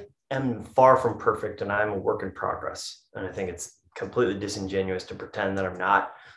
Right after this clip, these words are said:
uh, or that I've, like, figured everything out or I'm some, like, specimen of perfection. That is not it at all. I am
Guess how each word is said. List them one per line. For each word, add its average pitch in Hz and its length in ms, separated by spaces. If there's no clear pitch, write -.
uh, 107 220
or 104 140
that 95 120
I've, 92 220
like, 92 160
figured 107 440
everything 95 380
out 95 220
or 92 100
I'm 90 140
some, 92 320
like, 95 220
specimen 101 440
of - 80
perfection. - 460
That 101 120
is 92 100
not 95 200
it - 140
at 101 140
all. 98 260
I 107 60
am 95 120